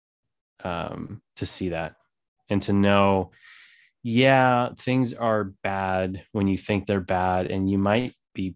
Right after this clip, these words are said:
breaking down and you might not have prepared as best you can. But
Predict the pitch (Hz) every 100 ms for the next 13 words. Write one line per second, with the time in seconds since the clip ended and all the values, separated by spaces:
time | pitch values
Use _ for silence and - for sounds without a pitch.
0 | _ - 98 98 95 92 92 92 95 95
1 | 104 104 101 95 98 - 98 92 90 90
2 | _ - 98 87 _ - 98 - 101 -
3 | 92 92 90 95 90